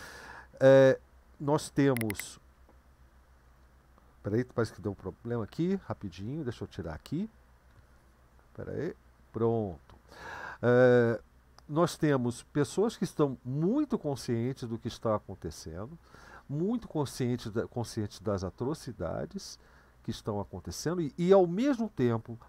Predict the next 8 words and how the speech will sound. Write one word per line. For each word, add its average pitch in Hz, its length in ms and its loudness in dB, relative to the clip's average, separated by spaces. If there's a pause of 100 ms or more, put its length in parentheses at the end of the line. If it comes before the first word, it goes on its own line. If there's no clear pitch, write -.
na 165 200 2
mesma 175 600 0
plataforma, 131 1080 -4 (340)
você 151 280 0
vê 156 160 6
uma 165 360 4
legião 185 1120 4 (1300)
debatendo 156 1080 4